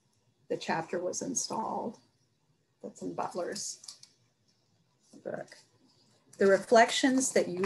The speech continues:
write are going to be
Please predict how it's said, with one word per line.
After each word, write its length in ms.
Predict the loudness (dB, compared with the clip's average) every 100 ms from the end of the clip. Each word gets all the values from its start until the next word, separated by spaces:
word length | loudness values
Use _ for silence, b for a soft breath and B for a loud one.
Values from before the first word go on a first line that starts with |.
| 2
write 600 | 2 2 0 -2 -8 -14 -20 -20 _ _ -20 -20 _ _ -20 -20 _ _ _ _ _ _ _ _ _ _ _ _ _ _
are 400 | 8 10 10 6 -4 -20 -20 -20 -20 -20 -20 4
going 300 | 8 10 10
to 140 | 8
be 640 | 8 8 10 8 8 6